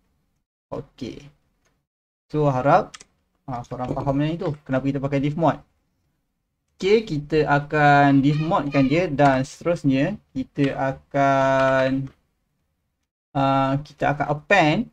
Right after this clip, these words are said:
kita punya letter tu. Letters. Uh, ni letters. Ni I lah. Supaya kita tak tukar. So, letters. Letters I. Tolak satu. Sebab,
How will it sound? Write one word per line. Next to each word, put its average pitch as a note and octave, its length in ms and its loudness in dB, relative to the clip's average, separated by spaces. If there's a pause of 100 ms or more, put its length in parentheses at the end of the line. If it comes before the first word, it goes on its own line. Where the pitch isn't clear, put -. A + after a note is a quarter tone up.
(640)
kita C#3+ 320 0
punya C#3 640 4
letter C3+ 540 0
tu. G3 260 -6 (1400)
Letters. C#3+ 800 -8 (320)
Uh, B2 240 -10
ni B2+ 240 0
letters. B2+ 960 -4 (800)
Ni - 160 -14
I B2+ 240 -6
lah. B2+ 160 -8 (320)
Supaya A#2+ 160 -8
kita A#2 240 -12
tak A2+ 160 -8
tukar. C3+ 240 -6
So, A#2 160 -12
letters. D#3+ 680 -8 (2250)
Letters - 560 -14
I. G3+ 320 2 (320)
Tolak B2+ 400 -2
satu. C3 400 -4
Sebab, A#2+ 560 0